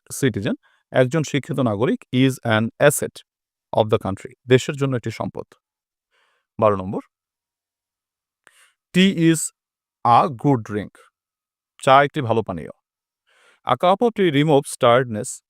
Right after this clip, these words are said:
it is, আহ, a preventive, এখানে এ বসবে। আচ্ছা, কেন এ বসবে? দেখো, এটার অর্থ হচ্ছে এটি একটি ওষুধ। প্রিভেন্টিভ মানে কি বলো? আহ, ওষ-, আহ, ওষুধ বা প্রতিষেধক। এখানে ওষুধ প্রকাশিত হয়েছে, এর জন্য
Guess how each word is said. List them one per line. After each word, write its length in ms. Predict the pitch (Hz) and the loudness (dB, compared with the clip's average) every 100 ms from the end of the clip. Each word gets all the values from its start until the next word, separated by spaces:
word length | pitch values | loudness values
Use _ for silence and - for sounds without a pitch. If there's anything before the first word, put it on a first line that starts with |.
| _ _ _ _ _ | _ _ _ _ _
it 120 | 139 135 | -6 -2
is, 280 | 156 147 - | -2 -2 -6
আহ, 340 | 120 - 151 | -4 2 2
a 100 | - | 2
preventive, 500 | 147 - 139 117 151 | -2 -2 -6 -6 -6
এখানে 360 | 120 139 135 135 - _ _ _ - | -6 -4 -4 -4 -8 _ _ _ -6
এ 160 | 151 | -2
বসবে। 320 | 143 104 104 - _ _ _ _ | -2 -2 -6 -10 _ _ _ _
আচ্ছা, 340 | 92 90 - - _ _ _ _ _ - | -10 -8 -8 -12 _ _ _ _ _ -4
কেন 160 | 151 175 | -2 0
এ 100 | 180 | -2
বসবে? 280 | 185 190 | -4 -6
দেখো, 220 | 175 165 202 | -4 -2 -2
এটার 240 | 151 147 | 0 0
অর্থ 260 | 139 139 170 | 2 0 -2
হচ্ছে 240 | 160 190 | -2 -2
এটি 260 | 160 160 180 | 0 0 0
একটি 180 | 175 175 | 0 -2
ওষুধ। 460 | 139 147 - 101 _ _ _ _ | 0 -2 -2 -6 _ _ _ _
প্রিভেন্টিভ 420 | - 160 180 185 165 | -2 0 0 0 -2
মানে 160 | 135 | -4
কি 80 | 107 | -2
বলো? 200 | 107 247 - _ _ _ _ - | -2 -2 -4 _ _ _ _ -6
আহ, 240 | 110 110 - | 0 0 2
ওষ-, 300 | 170 175 127 | 0 2 2
আহ, 160 | 117 - | 2 4
ওষুধ 280 | 170 - 175 | 0 2 0
বা 120 | 165 | 2
প্রতিষেধক। 480 | 170 160 143 147 - | 0 -4 -6 -8 -6
এখানে 240 | 147 160 | -6 -2
ওষুধ 260 | 143 139 175 | -2 0 -2
প্রকাশিত 440 | 151 127 123 117 | -2 -2 -2 -2
হয়েছে, 260 | 104 113 - | -4 -6 -6
এর 60 | 120 | -6
জন্য 240 | 139 247 | -2 -4